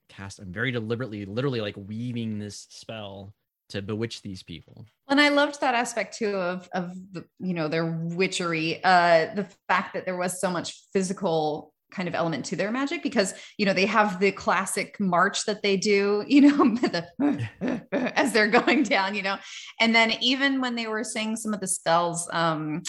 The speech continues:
Speaker 2: like when they brought, uh, Billy, you know, back from the dead, and they have their little chant, you know, "Wiggle thy toes, open thine eyes," you know,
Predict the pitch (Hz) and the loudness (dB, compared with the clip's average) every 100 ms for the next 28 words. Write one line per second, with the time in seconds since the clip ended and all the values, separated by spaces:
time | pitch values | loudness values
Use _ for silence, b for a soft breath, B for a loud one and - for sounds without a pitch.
0 | B - 185 190 185 175 175 165 - 160 | B -2 0 2 0 4 6 6 4 2
1 | 143 143 147 180 185 160 156 - - 165 | 2 2 0 -2 0 -4 -6 -10 -6 -2
2 | 156 170 135 - 160 151 143 143 180 B | 0 0 -2 -6 -4 0 0 0 -4 B
3 | B B 175 151 147 156 - - 180 170 | B B 0 2 2 -2 -6 -2 0 2
4 | 175 175 175 170 180 - 190 156 175 160 | 2 2 0 -2 -4 -4 -4 -2 0 0
5 | 160 208 202 180 170 - 185 185 180 180 | 2 2 4 2 -2 -2 0 2 0 -2
6 | 175 175 170 170 165 165 160 170 165 180 | -2 -4 -2 -2 -2 -2 -4 -2 -2 0
7 | 202 180 175 | 2 4 4